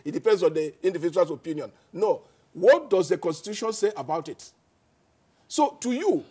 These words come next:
to say, "Well, it, people, every person's opinion," no. What does the Bible say about it? That's what matters. It's not anybody, anybody's opinion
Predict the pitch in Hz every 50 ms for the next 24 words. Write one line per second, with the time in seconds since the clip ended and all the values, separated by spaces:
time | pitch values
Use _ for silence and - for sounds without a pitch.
0 | _ _ _ _ _ _ _ _ - 180 180 - 277 508 208 196 190 202 208 202
1 | 165 139 - 208 185 208 220 175 139 165 196 160 175 208 180 180 214 190 - 190
2 | 165 185 196 165 160 - - 185 165 151 151 170 160 139 - - _ _ _ _
3 | - 135 151 160 220 269 311 320 330 285 196 143 135 233 269 269 247 202 214 196
4 | 160 131 214 226 262 254 262 254 240 - - - 240 247 247 175 165 139 127 -
5 | 185 214 196 - - - - - - - _ _ _ _ _ _ - 185 196 196
6 | 180 196 190 160 170 180 175 - 117 101 - - _ _ _ _ - 156 156 233
7 | - - 226 233 208 151 202 190 175 202 202 196 202 226 175 190 202 214 196 -
8 | - - - 185 196 190 190 185 196